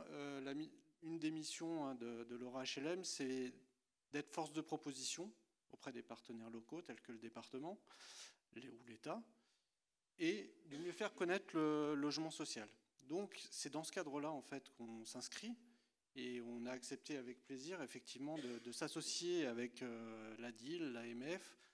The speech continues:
euh, le département à ces propositions de, de formation, euh, pour apporter, euh, des éléments de compréhension,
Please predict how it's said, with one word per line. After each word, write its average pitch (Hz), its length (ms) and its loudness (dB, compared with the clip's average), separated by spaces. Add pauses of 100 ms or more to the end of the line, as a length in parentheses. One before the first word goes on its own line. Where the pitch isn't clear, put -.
(300)
euh, 117 100 -6
le 113 120 -6
département 139 760 2
à 131 120 4
ces - 400 -2
propositions 160 760 0
de, 120 280 -4
de 117 120 -8
formation, 127 640 -2 (640)
euh, 120 140 -4 (100)
pour 127 180 0
apporter, 147 680 0
euh, 110 680 -6
des 139 180 2
éléments 147 320 4
de 139 80 -4
compréhension, 139 760 -4